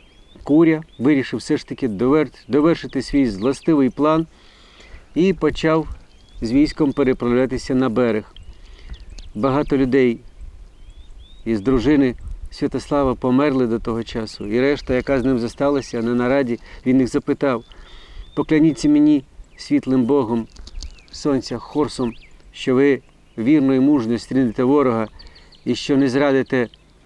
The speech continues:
предківської віри і тих, е, тих, е, заповідей,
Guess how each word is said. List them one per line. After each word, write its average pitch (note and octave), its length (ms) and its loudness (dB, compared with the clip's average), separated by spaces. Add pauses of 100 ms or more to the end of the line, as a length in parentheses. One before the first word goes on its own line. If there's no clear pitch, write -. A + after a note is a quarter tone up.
(580)
предківської C3+ 680 2
віри C3+ 380 2 (100)
і A#2 160 0 (960)
тих, - 360 0 (880)
е, C3 220 -2 (120)
тих, E3+ 340 0 (800)
е, A2+ 280 -6 (1600)
заповідей, A#2+ 840 0